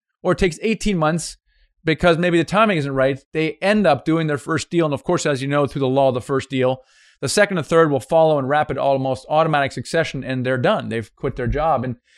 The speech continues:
once they do their first deal, they don't have to try anymore. They don't even have to be consistent necessarily. It just kinda happens. It's, it's unbelievable. So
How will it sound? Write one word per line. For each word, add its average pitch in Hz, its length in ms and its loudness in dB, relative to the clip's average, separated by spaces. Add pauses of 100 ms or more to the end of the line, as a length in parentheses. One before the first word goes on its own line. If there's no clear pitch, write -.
(160)
once 202 220 4
they 185 80 4
do 185 100 2
their 175 100 2
first 180 280 0
deal, 190 120 4
they 170 100 2
don't 190 100 2
have 180 100 -2
to 127 80 -6
try 180 380 0
anymore. 117 500 -4
They 170 60 2
don't 233 140 2
even 196 100 2
have 190 140 2
to 180 80 0
be 160 160 0
consistent 220 520 0
necessarily. 147 580 0
It 147 60 -4
just 175 220 -4
kinda 147 160 -2
happens. 123 460 -2
It's, 131 240 -8 (200)
it's 127 140 -4
unbelievable. 160 560 2 (280)
So 196 280 2